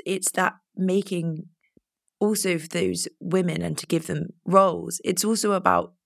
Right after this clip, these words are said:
portraying how women are in real life. It's, I think perhaps there wa-, was an era, and, and that's not for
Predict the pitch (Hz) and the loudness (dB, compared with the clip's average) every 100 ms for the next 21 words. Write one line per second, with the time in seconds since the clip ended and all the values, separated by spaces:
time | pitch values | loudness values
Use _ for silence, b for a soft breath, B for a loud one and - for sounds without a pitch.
0 | _ - 175 175 175 165 156 165 170 226 | _ -4 -4 2 2 2 0 -6 -6 -2
1 | 170 - - 170 - 170 180 160 160 170 | 4 6 6 0 0 2 4 4 2 0
2 | 160 151 160 160 196 175 156 - - - | -2 -2 -2 4 6 4 0 -6 -6 -6
3 | B B B 190 190 180 - 170 175 - | B B B 0 0 -4 -2 2 2 0
4 | - 180 165 160 160 - 170 165 156 156 | 0 2 2 0 -4 -2 0 0 0 -2
5 | 180 180 160 - 202 226 254 269 - 254 | 0 0 0 2 2 2 2 2 -2 -4
6 | - | -4